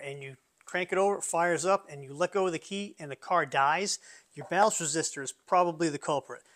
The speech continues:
So you want to test these. You're gonna want, on these single ballasts, one point two ohms of resistance. And most of these I have here are gonna test out at just that,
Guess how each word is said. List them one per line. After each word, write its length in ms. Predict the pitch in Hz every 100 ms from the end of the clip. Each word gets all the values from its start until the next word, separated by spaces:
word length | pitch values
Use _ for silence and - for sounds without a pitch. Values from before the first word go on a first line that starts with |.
| _ _
So 300 | - 156 147 -
you 80 |
want 220 | 180 202 196
to 60 |
test 260 | 226 220 -
these. 340 | 143 123 -
You're 120 | 160
gonna 180 | 151 160
want, 300 | 156 160 170
on 100 | 151
these 160 | 151 -
single 300 | 240 262 196
ballasts, 540 | 143 139 143 - - - _ _ _
one 180 | 196 226
point 300 | - 214 196
two 280 | 208 196 -
ohms 480 | 190 175 175 - - _ -
of 60 | 147
resistance. 720 | 135 156 147 - - - - _ _ _ _ _ _ _ _ _ _ _
And 360 | 160 135 127 127
most 220 | 147 156 -
of 60 |
these 180 | 175 151
I 80 | 156
have 240 | 156 151
here 280 | - 170 180
are 60 | 147
gonna 160 | 147 139
test 360 | - - -
out 260 | 151 160 - -
at 160 | 147 143 _
just 480 | - 160 151 - 139
that, 320 | 139 139 185